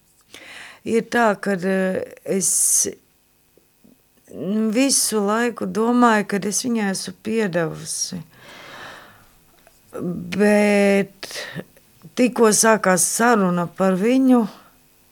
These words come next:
es saprotu, ka tas kamols ir dzīves.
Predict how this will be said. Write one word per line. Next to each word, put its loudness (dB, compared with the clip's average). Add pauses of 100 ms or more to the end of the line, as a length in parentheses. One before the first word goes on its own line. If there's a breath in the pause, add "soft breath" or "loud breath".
(680 loud breath)
es 0
saprotu, 2
ka 0
tas -2
kamols 2
ir -4
dzīves. -6